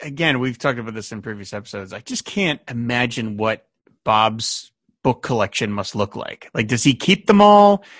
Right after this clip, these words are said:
Does he get rid of stuff? Does he trade stuff in? I mean, because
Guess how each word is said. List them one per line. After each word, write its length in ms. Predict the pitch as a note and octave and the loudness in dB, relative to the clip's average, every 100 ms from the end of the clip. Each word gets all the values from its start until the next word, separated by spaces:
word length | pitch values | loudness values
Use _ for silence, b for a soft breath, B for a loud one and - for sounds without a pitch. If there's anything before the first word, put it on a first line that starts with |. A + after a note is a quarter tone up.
| B B | B B
Does 140 | - A#2 | 0 0
he 80 | A2+ | 2
get 160 | A2+ | 0
rid 180 | A2+ F3+ | 4 6
of 80 | F#3+ | 6
stuff? 440 | - F3+ E3 E3 | 4 6 6 4
Does 160 | C3+ G#2+ | 0 0
he 200 | A2 G#2 | -2 -4
trade 300 | - D3+ D3 | 0 2 2
stuff 300 | - C#3+ - | 4 2 4
in? 240 | D#3 E3 | 2 2
I 60 | C3 | 0
mean, 220 | D3 C3+ B B B | 0 0 B B B
because 520 | F#3 E3+ F3+ C#3+ - | -2 4 4 4 -2